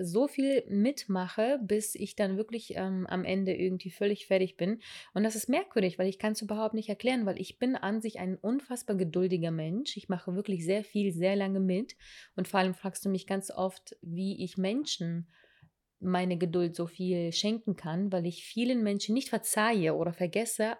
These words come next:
aber und auch mich nicht schlecht behandeln lasse im Sinne von, von die, diesen Scheiße zu mir und ich entschuldige das, sondern ich bin manchmal einfach so, dass ich mir denke, es ist es mir nicht wert, mich jetzt gerade hier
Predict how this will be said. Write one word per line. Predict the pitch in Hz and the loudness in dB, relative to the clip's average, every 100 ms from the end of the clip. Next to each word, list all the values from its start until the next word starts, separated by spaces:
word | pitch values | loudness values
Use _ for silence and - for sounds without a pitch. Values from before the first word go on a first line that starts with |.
| - | -2
aber | 175 170 170 170 - - - _ _ _ _ - - | 0 0 -2 -4 -10 -20 -20 _ _ _ _ -10 0
und | 233 | 2
auch | 240 | 4
mich | 285 | 4
nicht | 262 254 | 2 2
schlecht | - 240 - | 2 0 2
behandeln | 214 247 269 | 4 4 4
lasse | 285 277 | 2 2
im | 269 | 0
Sinne | 247 262 | 2 0
von, | 254 240 226 220 | 0 -2 0 -2
von | 214 220 214 208 180 | -2 0 2 0 -2
die, | 185 208 208 185 | -2 -2 -2 0
diesen | 202 202 | 0 0
Scheiße | 180 214 214 | 2 0 -2
zu | 214 214 | 0 2
mir | 208 208 | 2 2
und | 202 | -2
ich | 190 | -4
entschuldige | - 190 - 220 262 269 | -4 -2 0 0 0 0
das, | 311 311 | 0 0
sondern | 247 226 220 220 - - - - _ - | 2 4 4 2 -2 -16 -20 -20 _ -8
ich | - | -4
bin | - 247 | 0 2
manchmal | 254 247 - 240 | 2 0 -2 -2
einfach | 226 226 240 | 0 -2 -2
so, | 233 | 2
dass | 233 226 | 2 2
ich | 226 | -2
mir | 226 | -2
denke, | 233 220 | -2 -2
es | - 214 | -2 -2
ist | - 240 - | -2 -4 -4
es | 226 - | -6 0
mir | 220 | 2
nicht | 208 202 - 165 | 2 0 -6 -2
wert, | 175 180 180 247 277 | 2 4 2 0 -2
mich | 202 175 | -2 0
jetzt | 185 - | -4 -4
gerade | 196 185 | -2 -2
hier | 190 - 185 185 180 180 | -4 -4 0 2 2 0